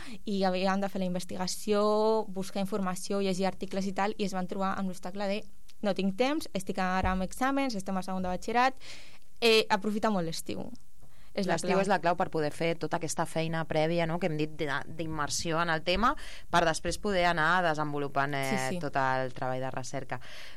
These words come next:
Speaker 2: Doncs, eh, la veritat que és increïble aquest tema, és, eh, com dèiem, eh, un tema que, que ens plantegem constantment, eh, el dir com no funcionen aquests mecanismes internacionals per,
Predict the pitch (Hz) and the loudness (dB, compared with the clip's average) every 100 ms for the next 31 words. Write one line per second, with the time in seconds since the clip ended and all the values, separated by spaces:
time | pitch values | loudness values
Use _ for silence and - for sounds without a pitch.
0 | - 160 151 151 151 135 131 127 123 127 | -2 2 2 0 0 2 2 0 -4 -6
1 | - - - 151 143 139 - 170 156 147 | -8 -8 -4 -2 -2 -2 0 2 4 2
2 | 127 147 160 165 147 131 135 185 202 156 | 2 -2 -2 0 2 2 0 2 2 2
3 | 147 151 139 - 131 156 196 151 139 - | 0 -4 -4 -2 0 2 4 2 0 -2
4 | 135 131 - 147 139 135 135 117 131 151 | -2 -2 -2 -2 -2 -2 -2 -4 -6 -6
5 | 135 135 143 139 131 131 - 139 131 - | -6 -6 -6 -4 -4 -4 -6 -6 -6 -6
6 | 156 147 143 156 170 156 151 - 147 143 | -4 -2 -2 -2 -6 -6 -4 -2 -2 0
7 | 139 190 208 139 135 131 143 131 139 127 | -2 -2 -2 -4 -4 -6 -8 -8 -8 -6
8 | 151 175 165 170 165 - 143 156 190 156 | -6 -6 -6 -4 -4 -2 -2 0 0 0
9 | 156 151 151 147 143 151 139 147 139 147 | -4 -4 -4 -4 -4 -6 -6 -6 -2 -2
10 | 151 147 151 139 147 147 - 143 | -2 -6 -6 -4 -4 -4 -4 -4